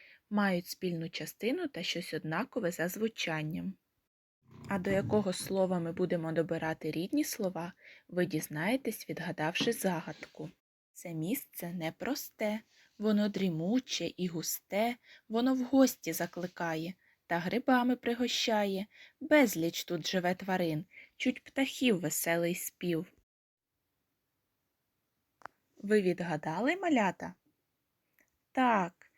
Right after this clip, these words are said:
це слово "ліс". Тепер, малята, давайте до цього слова доберемо рідні слова,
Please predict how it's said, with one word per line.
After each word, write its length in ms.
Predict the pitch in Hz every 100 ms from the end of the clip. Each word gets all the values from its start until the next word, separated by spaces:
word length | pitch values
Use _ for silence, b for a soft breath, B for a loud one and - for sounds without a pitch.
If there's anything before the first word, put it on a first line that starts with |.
| B B B _
це 340 | - 196 254
слово 680 | - - 180 180 233 240 226
"ліс". 800 | 196 190 190 190 175 - - - _ _ _ _ _ _ _ _ _ _ _ _ _ _ _ - -
Тепер, 420 | 196 - 185 254
малята, 560 | 302 262 202 185 180 B B B -
давайте 460 | 190 202 190 180
до 140 | 180 185
цього 300 | - 180 170
слова 540 | - 175 196 339 262
доберемо 540 | 185 180 175 220 294
рідні 360 | 285 226 170 165
слова, 480 | - - 170 165